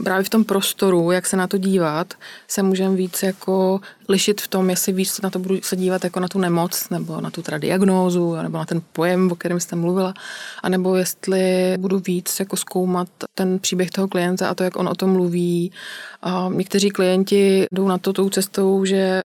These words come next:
navštíví teda psychiatra, vznikne vlastně to, „Ano, aha, tak mohla by to být tahle diagnóza.“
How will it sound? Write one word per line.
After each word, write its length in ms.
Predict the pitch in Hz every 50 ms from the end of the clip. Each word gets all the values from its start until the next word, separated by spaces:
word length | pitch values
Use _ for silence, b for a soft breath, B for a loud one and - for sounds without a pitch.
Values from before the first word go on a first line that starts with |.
| -
navštíví 380 | 185 196 190 - - 190 196 190
teda 180 | - - - -
psychiatra, 840 | - - 196 - - 226 220 214 214 208 202 196 196 190 190 190 190 196
vznikne 480 | 185 185 196 196 185 185 185 180 175
vlastně 340 | - 175 175 170 - - 180
to, 240 | - - 180 180 180 -
„Ano, 240 | 190 185 175 165 -
aha, 200 | 175 185 190 202
tak 160 | - 190 -
mohla 200 | 180 180 180 175
by 80 | 175
to 80 | 180 180
být 160 | 170 165 -
tahle 260 | - - 180 185 185
diagnóza.“ 500 | 196 214 214 208 214 214 208 208 202 208